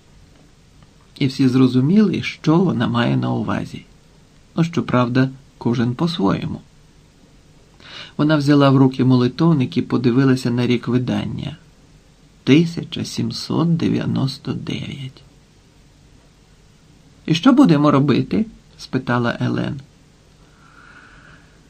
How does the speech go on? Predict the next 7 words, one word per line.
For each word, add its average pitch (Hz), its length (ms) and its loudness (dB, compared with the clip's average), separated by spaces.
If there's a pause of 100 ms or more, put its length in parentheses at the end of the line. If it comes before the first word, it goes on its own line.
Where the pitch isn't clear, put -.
(2500)
"Пропоную 240 840 8
зібрати 208 580 6
групу 170 580 4 (200)
з 143 160 -2
двох-трьох 185 640 4
мешканців 131 720 0
острова. 123 580 0